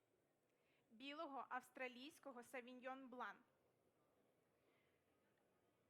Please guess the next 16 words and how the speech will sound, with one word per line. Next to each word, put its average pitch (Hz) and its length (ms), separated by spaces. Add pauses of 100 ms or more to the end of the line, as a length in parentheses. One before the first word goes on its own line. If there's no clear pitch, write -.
(1600)
Другий 240 500
інгредієнт — 339 680 (460)
гумі 285 260
арабік. 285 420 (480)
Він 294 200
виготовлений 302 840
з - 80
камеді 247 480
акації 269 640 (100)
та 269 120
колумбійського 269 760
цукру 302 380
панела. 294 500 (800)
Колумбійський 311 640
цукор 320 400
панела — 269 560